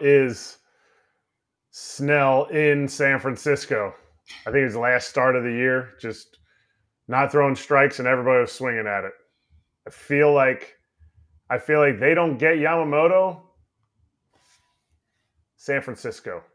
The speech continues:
is the place to be. I agree with what you originally said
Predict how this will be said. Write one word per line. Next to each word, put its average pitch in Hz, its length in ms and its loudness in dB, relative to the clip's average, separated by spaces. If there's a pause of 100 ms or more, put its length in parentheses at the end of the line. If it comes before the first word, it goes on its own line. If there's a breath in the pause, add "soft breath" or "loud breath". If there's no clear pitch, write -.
(120)
is 110 140 -8
the 107 80 -12
place 110 300 -6
to 107 100 -14
be. 92 260 -10 (180)
I 123 100 -2
agree 139 560 0
with 127 340 -4 (880)
what 151 220 2
you 143 140 -2
originally 143 540 0
said 165 480 2